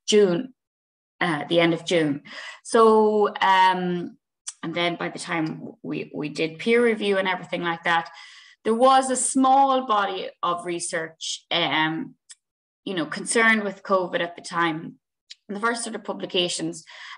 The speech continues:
uh, had various estimates of, of learning loss. And it was predicted in particular, um, maths, uh, would suffer in terms of learning at secondary level,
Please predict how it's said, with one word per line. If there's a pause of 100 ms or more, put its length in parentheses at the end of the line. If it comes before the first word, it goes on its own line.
(120)
uh,
had (540)
various
estimates
of, (100)
of
learning
loss. (340)
And
it
was
predicted
in
particular, (260)
um, (100)
maths, (180)
uh,
would
suffer (320)
in
terms
of
learning
at
secondary
level,